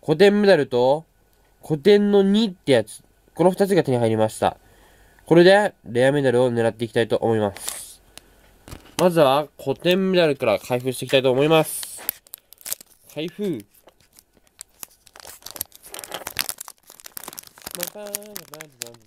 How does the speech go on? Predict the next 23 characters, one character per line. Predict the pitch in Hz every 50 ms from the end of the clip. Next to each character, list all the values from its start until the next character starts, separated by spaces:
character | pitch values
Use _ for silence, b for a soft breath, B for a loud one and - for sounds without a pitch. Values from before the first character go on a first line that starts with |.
| 107 107 107 104 107 _ -
パ | 139
ン | 147 151 151 -
パ | 175
ン | 180
パ | 175 175 175
ン。 | 175 180 - - - - - - - - - - - - - _ _ _ _ - _ _ _ _ _ _ - - - - - - 127 131
じ | 139
ゅ | 139
わ | 139 147 147 135
ー | 131 131 131 131 131 135 135 139
っ。 | 139 - - - - - - - - - - - -
さ | 131 127 131 135 143 147
あ、 | 147
何 | 147 151 151
が | 151
出 | 139 139
て | 139 151
る | 151 131
か。 | 123 117 - - - - - _ _ _ _ - - - _ _ _ _ _
パ | - 220 220
パ | 262 262 262 254
ン。 | 262 262 254 247 _ _ _ _ _ _ _ _ _ _ _ _ _ _ _ _
お！ | - 196 254 277 262 - -